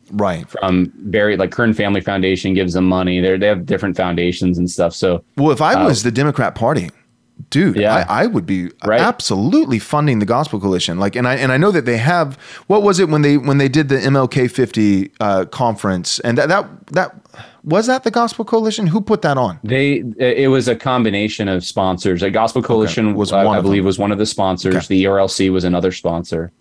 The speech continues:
Speaker 1: Sounds right. <laughs> That sounds about right.
Speaker 2: So.
Speaker 1: But didn't they get, they got a, uh, I think a fifty thousand, 'cause you talked about this, I think with Judd Saul, but they got a fifty thousand dollar grant from what organization?
Speaker 2: Oh man, my mind's rusty on that.
Speaker 1: But am
Speaker 2: Um,
Speaker 1: I,
Speaker 2: I
Speaker 1: I'm
Speaker 2: thi-
Speaker 1: right about that, right?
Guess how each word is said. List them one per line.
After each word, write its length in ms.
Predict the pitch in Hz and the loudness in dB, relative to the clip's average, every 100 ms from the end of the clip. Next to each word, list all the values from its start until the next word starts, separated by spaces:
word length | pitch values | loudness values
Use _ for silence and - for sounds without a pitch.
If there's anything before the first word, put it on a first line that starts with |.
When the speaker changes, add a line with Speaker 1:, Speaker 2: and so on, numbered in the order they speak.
| - | -12
Speaker 1:
Sounds 240 | - 85 82 | -6 -4 -2
right. 140 | 87 - - - - | -4 -6 -18 -20 -10
<laughs> 300 | - - - 160 185 143 | -8 -4 -2 -2 -2 -4
That 100 | 147 | -4
sounds 260 | - - - | -4 -6 -4
about 160 | 139 117 | 0 0
right. 120 | - | 0
Speaker 2:
So. 180 | 87 85 - - | 0 -2 -4 0
Speaker 1:
But 240 | 165 139 | 0 2
didn't 260 | 190 262 165 | 0 0 0
they 140 | 175 | 0
get, 280 | 156 175 147 | 0 -2 0
they 120 | 147 | 0
got 180 | 175 151 | 0 0
a, 240 | 110 - | -2 -4
uh, 200 | 120 104 - | -2 -2 -2
I 80 | 123 | -4
think 220 | - 233 | -2 -2
a 40 | 220 | -2
fifty 300 | - 170 175 | 0 0 0
thousand, 380 | 156 143 139 131 | 0 0 -2 -2
'cause 140 | 156 | 0
you 200 | 180 277 | 0 0
talked 300 | - 311 - | 0 -2 -2
about 260 | 127 107 - | 0 0 0
this, 220 | 101 90 | 0 0
I 80 | 101 | -2
think 180 | 139 110 | -2 -2
with 100 | 104 | 0
Judd 240 | 135 131 | 0 0
Saul, 220 | - 135 | 0 0
but 100 | 104 | 0
they 80 | 113 | 0
got 120 | 120 | 0
a 40 | 110 | 0
fifty 260 | 156 156 | -2 -2
thousand 300 | 156 147 135 | -2 -2 0
dollar 160 | 127 123 | 0 0
grant 280 | 120 123 107 | 0 0 -2
from 180 | 117 110 | -4 0
what 200 | 135 175 | 0 0
organization? 880 | 160 160 160 147 156 156 160 151 143 - _ _ _ - | 0 0 0 0 0 -2 -2 -4 -8 -12 _ _ _ -4
Speaker 2:
Oh 220 | 98 95 | 2 2
man, 240 | 92 92 92 | 2 0 0
my 100 | 98 | 0
mind's 300 | 98 98 85 | 0 -2 -2
rusty 320 | 92 - 90 | -2 -2 -2
on 100 | 87 | 0
that. 260 | 90 87 - | 0 -2 0
Speaker 1:
But 200 | 98 143 | 2 2
am 120 | 151 | 2
Speaker 2:
Um, 60 | |
Speaker 1:
I, 140 | 151 - | 2 0
Speaker 2:
I 80 | 196 | 0
Speaker 1:
I'm 100 | 151 | 2
Speaker 2:
thi- 60 | 156 | 2
Speaker 1:
right 200 | 196 196 | 2 2
about 200 | 107 95 | 0 0
that, 180 | 92 101 | -2 0
right? 260 | 123 175 | -2 -4